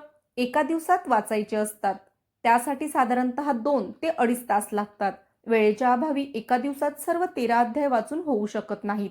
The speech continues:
त्यामुळे नवरात्रीच्या नऊ दिवसात एक पाठ म्हणजे संपूर्ण तेरा अध्याय एकदा तरी नक्की वाचावेत. तर मी इथे तुम्हाला नऊ दिवसांचे नियोजन सांगत आहे.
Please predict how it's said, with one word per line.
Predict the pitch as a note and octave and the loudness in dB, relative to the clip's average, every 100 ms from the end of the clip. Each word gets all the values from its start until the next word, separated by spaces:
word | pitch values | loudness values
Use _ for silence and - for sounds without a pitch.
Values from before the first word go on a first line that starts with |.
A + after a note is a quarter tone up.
| - _ _ _ | -10 _ _ _
त्यामुळे | D4+ F4+ F#4+ F#4+ | 2 4 2 0
नवरात्रीच्या | D4+ A3+ A3+ A3+ A#3 B3 | 2 2 0 -2 -4 -2
नऊ | A3 G#3+ C4+ | -2 -2 -2
दिवसात | D4+ D4 C#4 C#4 - _ _ - | -4 0 0 -2 -10 _ _ -6
एक | D#4+ D#4+ - | -6 -2 2
पाठ | A3 G#3+ - _ | 2 2 -10 _
म्हणजे | C4+ C4 C4+ A4 _ _ - | 0 0 0 -6 _ _ -2
संपूर्ण | C4 B3 C#4 C4+ | 2 2 0 0
तेरा | C#4 C4+ A3+ A3+ C#4+ | 0 0 0 2 2
अध्याय | C#4 A#3 D4 G#4+ _ | 0 -2 -4 -6 _
एकदा | B3 A#3+ C#4+ C#4+ | 0 2 2 2
तरी | B3 E4 | -2 0
नक्की | F4+ C#4+ - | 0 -2 -4
वाचावेत. | G#3 F#3+ - G3 G3 F#3+ _ _ _ - | -2 -2 0 -2 -2 -6 _ _ _ 2
तर | F#4 | 4
मी | G4+ F4+ | 4 0
इथे | F4+ | -2
तुम्हाला | F#4 E4+ D#4 D#4+ | -4 -2 -2 0
नऊ | D4 A3 | 0 -2
दिवसांचे | A#3+ C#4+ C#4 D#4 C#4 | -2 -8 -6 -6 -2
नियोजन | C#4+ C#4+ C#4+ C#4+ | 0 0 2 0
सांगत | D4 D#4 B3+ B3+ | -2 -2 -2 0
आहे. | B3+ C#4+ | 0 -2